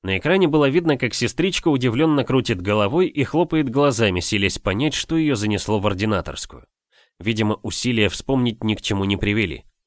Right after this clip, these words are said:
Поэтому девушка махнула рукой и отправилась заканчивать установку капельницы.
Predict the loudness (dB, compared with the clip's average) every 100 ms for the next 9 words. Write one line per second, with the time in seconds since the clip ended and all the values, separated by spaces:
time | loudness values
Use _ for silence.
0 | _ -6 -2 0 0 2 2 2 0 0
1 | 0 0 2 2 0 0 2 2 0 0
2 | 2 2 0 -2 -2 -2 0 -2 -2 -2
3 | 0 -2 -2 -4 -2 -2 -4 -10 -12 -14